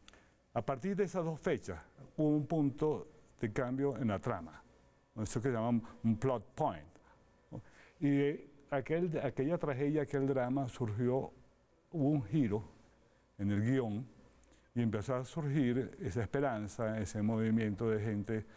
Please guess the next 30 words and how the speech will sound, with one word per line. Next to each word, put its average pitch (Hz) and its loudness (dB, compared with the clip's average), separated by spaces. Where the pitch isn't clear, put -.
detrás 98 -2
de 110 0
un 117 2
señor 120 0
hasta 113 -4
entonces 101 0
desconocido. 117 0
O - -6
sea, 92 -2
se 95 -10
conocía 101 -2
en 120 2
los 139 2
medios 120 0
políticos, 98 0
pero 90 -2
no 92 0
en 95 -2
los 123 0
medios 117 0
masivos. 104 -2
Y 131 2
a 139 0
partir 160 -2
de 202 2
entonces 190 0
comenzó 151 0
como 170 2
otra 156 -2
película. 135 -6